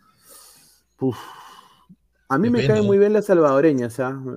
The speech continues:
Speaker 1: Me, me caen, me caen, me caen muy bien. Las dominicanas son, pucha, puro fuego. Hay algunas que sí son, ¿no? Pero esas, esas están acostumbradas a otro tipo de,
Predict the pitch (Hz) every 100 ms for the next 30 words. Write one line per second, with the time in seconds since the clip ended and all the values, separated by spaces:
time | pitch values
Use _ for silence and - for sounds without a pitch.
0 | - 117 117 117 113 113 113 117 117 135
1 | 139 135 139 147 139 131 151 156 151 151
2 | 135 127 127 123 123 117 165 185 170 -
3 | 156 160 156 - 147 151 - 110 - 135
4 | 139 110 - 139 127 127 143 131 139 147
5 | 135 120 107 117 113 131 127 120 117 147
6 | 175 _ _ _ _ _ _ - 104 120
7 | 113 123 110 - - 117 127 113 123 127
8 | 131 107 101 104 117 117 113 110 113 110
9 | 117 110 120 113 98 90 87 87